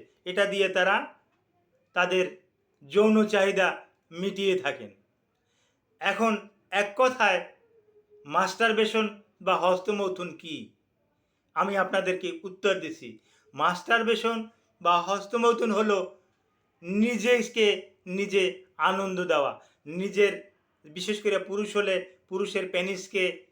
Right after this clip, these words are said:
মৈথুন করে সেখান থেকে স্পাম, শুক্রাণু, সিমেন এগুলো বাহির করে সে একটু আনন্দ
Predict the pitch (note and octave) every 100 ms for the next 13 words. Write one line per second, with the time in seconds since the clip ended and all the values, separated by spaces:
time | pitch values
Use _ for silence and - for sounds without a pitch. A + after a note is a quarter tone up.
0 | _ - D#3 G#3 G#3 G#3 G3+ G3+ F3+ E3
1 | - _ _ _ _ _ _ _ - F#3
2 | F#3+ F#3+ F#3+ F#3 F3 D#3+ - _ _ _
3 | _ _ _ F3 F3 - F#3+ F#3 F3 -
4 | - F#3+ F#3 F#3 F#3+ F#3 E3 - _ _
5 | _ _ _ _ _ _ _ _ _ -
6 | - G3 G3+ G3 F3+ - _ - E3+ F#3+
7 | F3+ F3 F#3+ F#3 G3 F#3 E3 - _ _
8 | _ - F#3+ F#3+ F#3+ F3 - _ D3+ F#3
9 | G3+ F3+